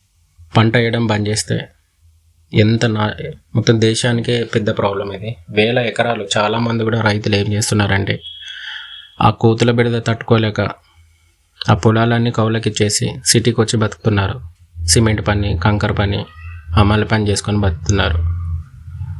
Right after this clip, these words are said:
So పల్లెటూళ్ళలో ఉండాల్సిన రైతులంతా ఉన్న పలంగా ఆ కోతుల బెడద తట్టుకోలేక సిటీలోకి వస్తే అక్కడ వ్యవసాయం చేసేది ఎవరు,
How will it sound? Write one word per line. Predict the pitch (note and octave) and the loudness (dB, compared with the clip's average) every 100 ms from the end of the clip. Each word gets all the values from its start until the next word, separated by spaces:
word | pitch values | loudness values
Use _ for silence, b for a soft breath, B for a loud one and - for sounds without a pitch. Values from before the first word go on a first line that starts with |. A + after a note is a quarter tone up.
| - - | -4 2
So | A#2+ A2 - - - - - - - | 2 2 -2 -8 -6 -2 -2 -2 2
పల్లెటూళ్ళలో | A#2 A#2+ B2+ B2 B2 B2 | 2 2 2 0 0 0
ఉండాల్సిన | A#2 A2 A2 A#2 | -2 -2 -2 0
రైతులంతా | G#2+ G#2 G#2+ A#2 A2 G2+ G#2+ - - _ _ _ _ _ - | 2 0 0 0 0 0 -2 -4 -16 _ _ _ _ _ 0
ఉన్న | A2+ A2+ | 4 4
పలంగా | A2+ A#2+ A2+ G#2+ G2 - - | 2 2 2 -2 -4 -10 -2
ఆ | A2+ | 0
కోతుల | - G#2+ A2+ A2+ | 4 2 4 2
బెడద | A2 A2 G#2+ | 2 0 -2
తట్టుకోలేక | A2 - A2 G#2+ G2+ | -4 -2 -2 0 0
సిటీలోకి | G#2 G#2+ G#2+ G#2+ G#2 | 0 0 2 0 0
వస్తే | G#2 - | -4 -4
అక్కడ | G#2+ G#2+ | -2 0
వ్యవసాయం | G2+ G2+ - A2+ A2 | 2 0 2 0 0
చేసేది | G#2 G#2+ G2+ | 0 0 0
ఎవరు, | G2+ G2 A2 | 0 -2 -4